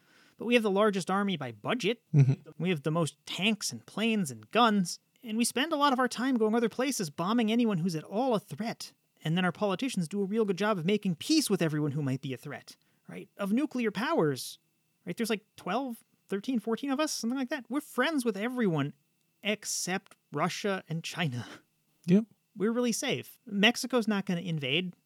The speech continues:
Speaker 1: not any more than just sending over, you know, immigrants illegally. And they're our second largest,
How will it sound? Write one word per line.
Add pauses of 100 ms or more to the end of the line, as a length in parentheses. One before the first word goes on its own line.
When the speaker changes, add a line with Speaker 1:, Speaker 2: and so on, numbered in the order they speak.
(140)
Speaker 1:
not
any
more
than
just
sending
over,
you
know, (240)
immigrants
illegally. (300)
And
they're
our
second
largest,